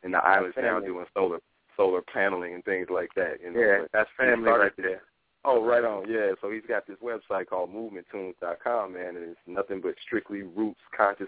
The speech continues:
Speaker 1: cultural content that you can download, you know, either a track at a time or album at a time. He's got, I think, some audio books and some, uh, different lectures. Uh, but if there are some coders, some programmers out there in our community, they need to get with that brother to develop that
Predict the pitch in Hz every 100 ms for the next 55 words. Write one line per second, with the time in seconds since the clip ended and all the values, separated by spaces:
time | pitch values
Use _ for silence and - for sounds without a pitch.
0 | - 98 - 95 - 143 123 - - _
1 | _ _ _ 92 - 98 90 110 120 92
2 | 80 78 85 87 85 82 90 87 82 78
3 | - - - 104 - 98 95 104 101 95
4 | 82 76 - 95 87 90 90 95 90 87
5 | 87 - 73 76 - 76 - 73 - 95
6 | 95 90 90 90 - 80 78 69 - -
7 | - - - 71 101 - 92 90 _ _
8 | _ _ _ 95 98 95 92 - _ _
9 | - 113 113 95 95 85 87 _ _ -
10 | - 117 113 113 95 87 104 113 98 92
11 | 92 92 92 - 92 90 85 - 117 104
12 | 95 92 92 90 87 87 - _ - 110
13 | 107 95 98 123 107 98 90 - 95 87
14 | - 82 90 113 120 - 90